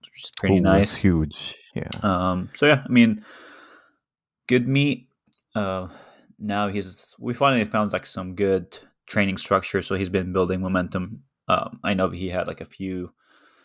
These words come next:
Speaker 1: bad blocks before, but now things are kinda more consistent. He's making progress. So yeah,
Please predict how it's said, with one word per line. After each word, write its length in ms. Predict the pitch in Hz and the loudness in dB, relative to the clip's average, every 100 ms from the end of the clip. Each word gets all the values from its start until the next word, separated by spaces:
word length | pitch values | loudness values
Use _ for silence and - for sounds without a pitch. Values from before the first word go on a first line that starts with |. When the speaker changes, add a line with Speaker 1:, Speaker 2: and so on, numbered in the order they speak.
| _ _ - | _ _ -6
Speaker 1:
bad 300 | 104 107 101 | 0 2 2
blocks 320 | 101 104 101 | 4 2 2
before, 560 | 110 104 120 135 143 _ _ _ | -6 -6 -4 -2 -4 _ _ _
but 400 | 113 98 92 - _ | -8 -4 -4 -6 _
now 340 | 107 104 98 95 | -4 0 2 2
things 260 | 101 95 | -2 -8
are 80 | 90 | -8
kinda 220 | - 95 | -8 -8
more 180 | 92 90 | -6 -8
consistent. 680 | - 90 - 104 - 101 95 | -8 -8 -2 -2 -2 -8 -8
He's 160 | 92 90 | -12 -10
making 360 | 95 - 98 | -10 -10 -10
progress. 580 | - 131 123 120 117 - | 2 2 4 2 0 -4
So 280 | 101 95 95 - _ - | -4 -4 -4 -12 _ -6
yeah, 140 | 170 | -6